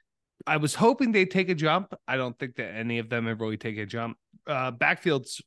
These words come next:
like, running, running backs are fine. Uh, Milroe, though, like, does not, does not look that good.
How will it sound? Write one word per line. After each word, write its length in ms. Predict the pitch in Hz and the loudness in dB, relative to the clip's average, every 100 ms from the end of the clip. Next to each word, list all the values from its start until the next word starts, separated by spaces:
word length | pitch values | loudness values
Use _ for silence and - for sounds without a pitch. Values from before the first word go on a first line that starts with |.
| _ | _
like, 240 | 135 117 131 | -6 -6 -2
running, 300 | 139 139 - | -2 -2 -2
running 240 | 139 139 | -2 -2
backs 220 | 131 110 110 | -2 -6 -10
are 100 | - _ _ _ _ _ - | -14 _ _ _ _ _ -10
fine. 500 | 127 123 90 104 135 - - - _ | -8 -8 -8 -8 -10 -12 -20 -20 _
Uh, 540 | - 120 120 113 110 101 - | -2 2 4 4 2 -4 -10
Milroe, 480 | 110 131 151 143 123 | -4 0 2 2 2
though, 320 | 107 110 107 | -2 -4 -6
like, 220 | 104 104 - | -8 -12 -10
does 180 | 107 120 | -10 -6
not, 300 | 113 107 - _ _ _ _ _ _ _ _ _ _ _ _ _ 139 | -6 -6 -10 _ _ _ _ _ _ _ _ _ _ _ _ _ 0
does 180 | 143 135 | 2 2
not 180 | 131 127 | 0 -2
look 160 | 123 | -4
that 180 | 127 117 | -6 -4
good. 300 | 131 117 | -2 -2